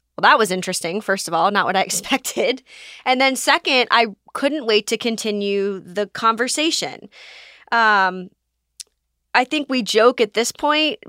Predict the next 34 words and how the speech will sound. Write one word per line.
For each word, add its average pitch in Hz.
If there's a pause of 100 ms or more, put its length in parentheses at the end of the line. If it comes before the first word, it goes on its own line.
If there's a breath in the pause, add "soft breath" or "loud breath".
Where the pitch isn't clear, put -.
(160)
but 220
we 262
have 311
spent 226 (100)
hours 214
upon 202
hours 175 (120)
just 208 (240)
talking 254
to 277
each 269
other, 285 (200)
just 233
talking 226
about -
everything, 185
getting 196
to 208
know 233
each 254
other. 220 (600)
Um, 208 (380 loud breath)
I 202
was 220
actually 233
on 208
a, 196
a 196
recent 208
podcast, 190
uh, 175
with 180
a, 175 (120)
a 190